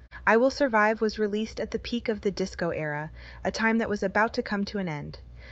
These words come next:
By the late nineteen seventies, disco, a music genre that was rooted in Black and gay communities and tied to their liberation movements,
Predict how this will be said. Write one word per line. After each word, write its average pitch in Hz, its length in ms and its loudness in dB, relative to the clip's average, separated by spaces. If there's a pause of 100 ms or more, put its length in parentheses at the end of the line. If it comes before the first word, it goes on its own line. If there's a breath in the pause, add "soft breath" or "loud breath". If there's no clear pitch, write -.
(280 loud breath)
By 202 120 8
the 202 120 6
late 226 220 6
nineteen 262 400 2
seventies, 202 540 0
disco, 160 580 0 (320 loud breath)
a 190 80 2
music 208 320 4
genre 185 340 2
that 175 140 0
was 175 180 -4
rooted 202 360 2
in 175 180 -2
Black 175 360 2
and 202 120 -2
gay 196 160 2
communities 170 640 -2
and 170 160 -2
tied 190 300 0
to 202 80 -6
their 190 180 0
liberation 190 640 0
movements, 160 560 -4